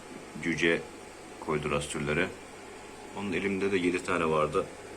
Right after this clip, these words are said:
Toptancının elinde de sekiz tane kalmış. Hepsini gönder dedim. Ember tetralar.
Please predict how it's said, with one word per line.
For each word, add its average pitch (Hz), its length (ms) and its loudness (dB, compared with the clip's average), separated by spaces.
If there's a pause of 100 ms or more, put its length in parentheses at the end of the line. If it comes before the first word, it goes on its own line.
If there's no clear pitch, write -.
(2250)
Toptancının 80 500 0
elinde 78 280 0
de - 40 -6
sekiz - 340 -4
tane 71 220 0
kalmış. 71 440 0 (2000)
Hepsini 101 500 0
gönder 85 360 4
dedim. 76 160 0 (3250)
Ember 117 360 10
tetralar. 101 460 6